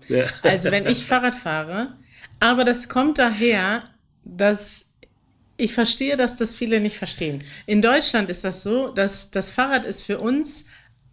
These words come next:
Speaker 2: unser Hauptfortbe-, Fortbewegungsmittel für viele Leute. Wir zum Beispiel, wir haben gar kein Auto.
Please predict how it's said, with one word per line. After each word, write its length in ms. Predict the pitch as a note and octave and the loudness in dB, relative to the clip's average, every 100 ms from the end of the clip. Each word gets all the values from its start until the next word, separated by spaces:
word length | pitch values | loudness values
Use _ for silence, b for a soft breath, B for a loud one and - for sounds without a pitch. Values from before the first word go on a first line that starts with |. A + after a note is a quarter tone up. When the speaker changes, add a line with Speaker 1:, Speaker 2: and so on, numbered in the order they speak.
| - | -4
Speaker 2:
unser 300 | G#3+ G#3+ F#3 | 0 2 2
Hauptfortbe-, 1120 | A3+ A#3+ - A3+ A3+ G3 F#3 - E3+ E3+ F3 | 0 -2 -4 0 0 -2 -8 -8 -10 -4 -4
Fortbewegungsmittel 1300 | F3 - B3+ B3 A#3+ - F3+ F3+ F3 F3 F3 F#3 - D#3 | -4 -4 4 4 2 -4 2 2 2 -2 -2 -2 -2 -4
für 200 | F#3+ A3+ | 2 2
viele 340 | - C#4+ A#3 | 4 4 4
Leute. 360 | E3+ C#3+ D3+ D3 B | 4 0 -2 -6 B
Wir 200 | - D4+ | 0 2
zum 160 | - A3+ | 4 2
Beispiel, 340 | A3 A3 B3+ | 2 2 2
wir 120 | A3 A#3 | 4 4
haben 280 | D4 C#4 | 2 2
gar 100 | G3 | 0
kein 240 | G3+ F#3+ F3+ | 0 -2 -2
Auto. 560 | F#3+ A3+ A3+ D#3+ F#3+ | 0 0 -2 -4 -4